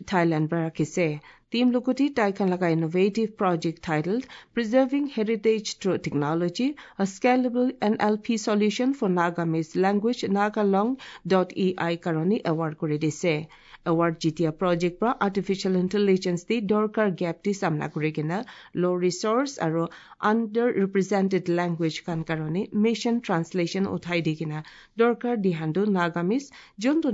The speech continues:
নৰ্থ ইষ্ট ইণ্ডিয়া দি বেছি কোৱা ভাষা আছে, এইটো দি ৰাখিবলৈ আছে। ষ্টাডি দি ডক্টৰ আৰ বসন্ধান এছ'চিয়েট প্ৰফেচাৰ আৰু কো অথাৰ্ড কোৰিয়াটো ৰিচাৰ্চাৰ্ছ খান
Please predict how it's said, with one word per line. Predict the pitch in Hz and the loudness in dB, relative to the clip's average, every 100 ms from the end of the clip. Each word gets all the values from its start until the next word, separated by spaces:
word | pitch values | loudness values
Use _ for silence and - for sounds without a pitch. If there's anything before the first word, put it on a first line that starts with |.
| 202 | 2
নৰ্থ | 196 196 214 | 2 0 -2
ইষ্ট | 196 | 0
ইণ্ডিয়া | 175 175 175 | 0 0 0
দি | 202 | 0
বেছি | 190 - 190 175 | 0 0 -2 -2
কোৱা | 185 160 | -2 -2
ভাষা | 156 156 165 151 | -4 -4 -4 -4
আছে, | 147 240 254 | -4 -2 -2
এইটো | 175 160 | 0 0
দি | 190 180 | 0 -2
ৰাখিবলৈ | 151 - 147 139 139 | -4 -6 -4 -6 -6
আছে। | - 151 151 - - - | -2 -2 -2 -12 -20 -10
ষ্টাডি | - 175 175 175 | -2 0 2 2
দি | 220 254 175 | 0 0 0
ডক্টৰ | 156 - 160 - 165 | -2 -2 -2 -2 -4
আৰ | 160 - - - _ | -4 -6 -16 -20 _
বসন্ধান | 214 214 233 220 208 208 233 - | -6 -4 0 0 0 0 -2 -2
এছ'চিয়েট | 185 190 165 180 175 | -2 -2 -2 -2 -2
প্ৰফেচাৰ | 214 208 196 214 254 269 | 0 0 0 -2 -2 0
আৰু | 165 165 165 | 0 -2 0
কো | 220 247 185 | 0 0 -2
অথাৰ্ড | 156 - 160 - | -2 -2 -2 -2
কোৰিয়াটো | 156 151 151 196 226 | -2 -2 -2 -2 0
ৰিচাৰ্চাৰ্ছ | 202 196 190 170 165 156 - | 0 0 0 0 -2 -4 -4
খান | 156 | -6